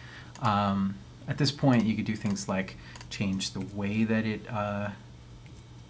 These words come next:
fades in and out.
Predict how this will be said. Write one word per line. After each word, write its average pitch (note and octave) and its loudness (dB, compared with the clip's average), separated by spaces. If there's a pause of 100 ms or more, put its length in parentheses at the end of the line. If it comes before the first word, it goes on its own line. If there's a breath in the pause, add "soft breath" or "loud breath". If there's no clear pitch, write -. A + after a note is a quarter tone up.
(1700)
fades A2 4
in A2 4
and G#2 -2
out. A2+ 2